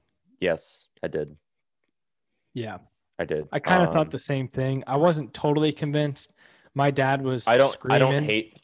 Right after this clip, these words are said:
Speaker 1: I don't hate the no call, but I did think that it was P I.
Speaker 2: Yeah, I'm kind of in the same boat. I, if, if I was a Utah fan, I would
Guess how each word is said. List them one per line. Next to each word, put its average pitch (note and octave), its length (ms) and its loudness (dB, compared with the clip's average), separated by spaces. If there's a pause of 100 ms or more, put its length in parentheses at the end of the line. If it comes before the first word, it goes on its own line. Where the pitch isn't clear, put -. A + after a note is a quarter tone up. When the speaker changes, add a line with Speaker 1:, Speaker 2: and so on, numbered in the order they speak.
Speaker 1:
I G2+ 100 2
don't G#2+ 180 -2
hate F#2 280 -4
the G#2 60 -6
no G2+ 200 -2
call, G#2 400 0
but F2 100 2
I E2+ 100 -4
did E2 220 -6
think E2 180 -10
that - 100 -10
it - 80 -14
was - 120 -18
P - 140 -14 (100)
I. - 40 -10 (680)
Speaker 2:
Yeah, A#2 200 -6 (220)
I'm E3+ 120 -2
kind F#3 180 2
of D#3+ 80 0
in C#3+ 120 -2
the A#2+ 80 -10
same C3 240 -6
boat. B2 320 -4
I, C#3 180 -4 (2750)
if, D#3+ 140 -2 (840)
if C#3 100 -6
I E3 120 4
was C#3+ 140 2
a B2+ 40 -6
Utah E3 380 4
fan, E3 440 0
I C3+ 140 -2
would C3 120 -4